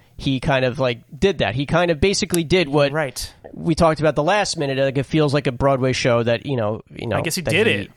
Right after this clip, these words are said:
Speaker 2: but on film. He didn't do it on stage. Damn.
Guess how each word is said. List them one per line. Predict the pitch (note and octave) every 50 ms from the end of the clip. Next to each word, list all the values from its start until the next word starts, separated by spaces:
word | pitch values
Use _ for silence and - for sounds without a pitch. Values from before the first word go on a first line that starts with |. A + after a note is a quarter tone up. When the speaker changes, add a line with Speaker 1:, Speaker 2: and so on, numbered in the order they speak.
| _ _
Speaker 2:
but | - D3+ C#3+ D3
on | D#3 C#3+ C#3+ C#3+
film. | - - D3+ D#3 D#3 D3 C3 A#2+ A#2+ - - -
He | C#3+ C#3
didn't | D3 D3+ D#3 D3
do | D3+ D3
it | D3 -
on | C#3 C#3+ C3 B2
stage. | - - C3+ C3 B2+ - - - - - - _ _ _ _ _ _ _ _ _ _ -
Damn. | - - - - - -